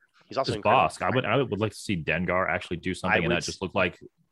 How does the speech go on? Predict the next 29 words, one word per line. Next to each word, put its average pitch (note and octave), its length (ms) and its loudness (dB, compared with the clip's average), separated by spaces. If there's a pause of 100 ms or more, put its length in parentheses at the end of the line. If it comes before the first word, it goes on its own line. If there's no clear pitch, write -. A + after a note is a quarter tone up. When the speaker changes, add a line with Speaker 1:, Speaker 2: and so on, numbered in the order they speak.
Speaker 2:
some F2+ 340 -4
random, F2 580 -2
like, E2 180 -4
hospital C3 340 4
Speaker 1:
Dengar, B2 260 6
Speaker 2:
patient. B2+ 200 0
Speaker 1:
like, A2+ 240 0 (140)
Speaker 2:
<laughs> - 120 -8
Speaker 1:
having D#3+ 440 6
all A#2 180 8
Speaker 2:
Orlom G#2+ 380 8
Speaker 1:
of - 80 8
Speaker 2:
and F#2+ 80 4
Speaker 1:
them. - 140 8 (120)
Speaker 2:
Zuckuss - 420 0
and F2+ 220 -6
all - 140 0
those D#2+ 200 -2
guys. C#2+ 320 -4
Speaker 1:
Oh, F#3 160 10
yeah. D3+ 280 6
Having D#3+ 440 2
any F3 400 -4
or B2 220 -4
all B2 260 2
of A#2 100 -4
them A2+ 240 -2
show A2 420 0
up F#2 220 0